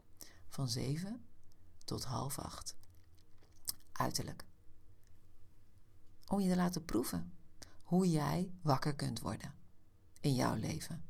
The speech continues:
Of wakkerder. Dat kan natuurlijk ook. In je lichaam, in het moment, verbonden.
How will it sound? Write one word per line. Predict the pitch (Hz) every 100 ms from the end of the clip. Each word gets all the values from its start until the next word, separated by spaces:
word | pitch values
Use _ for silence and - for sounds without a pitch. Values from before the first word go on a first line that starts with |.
| - -
Of | 127 113
wakkerder. | 135 143 143 - - 123 120 - 135 147 - - - - - - - -
Dat | - -
kan | -
natuurlijk | 110 - 85 - -
ook. | - - - - - - - - - - - - - -
In | - 151 175
je | 175
lichaam, | 131 - - 117 120 - - - - - - - -
in | 139 143
het | 151 143
moment, | 139 113 110 104 - - - - - - - - -
verbonden. | - - 120 120 117 92 90